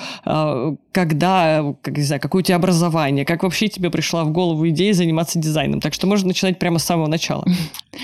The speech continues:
Speaker 2: С самого начала. А, начну я с того, что, а, меня зовут Юлия, фамилия моя Лукашевич, мне сорок четыре года, краткая справка. Я не замужем, у меня трое детей.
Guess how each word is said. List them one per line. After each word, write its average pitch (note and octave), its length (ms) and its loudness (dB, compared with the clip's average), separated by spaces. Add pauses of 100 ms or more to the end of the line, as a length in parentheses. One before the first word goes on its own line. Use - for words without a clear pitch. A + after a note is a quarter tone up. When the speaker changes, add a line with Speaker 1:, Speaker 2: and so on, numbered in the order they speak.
(280)
Speaker 2:
С - 140 -12
самого F3+ 320 2
начала. D3+ 600 0 (460)
А, E3+ 280 2
начну F3+ 320 2
я G3+ 100 4
с - 60 -2
того, F#3 260 0
что, F3 340 0 (120)
а, E3 320 2
меня F#3 320 4
зовут F3 220 2
Юлия, D4+ 260 4
фамилия F3 400 2
моя D#3 180 4
Лукашевич, A#3 580 0
мне E3+ 160 4
сорок E3+ 280 -2
четыре D#3+ 340 -2
года, F#3+ 300 2
краткая E3+ 400 -2
справка. C#3+ 520 -4 (380)
Я E3 560 2
не D#3+ 120 4
замужем, A3 440 4
у E3+ 40 4
меня E3 240 4
трое E3 220 0
детей. C#3+ 400 -2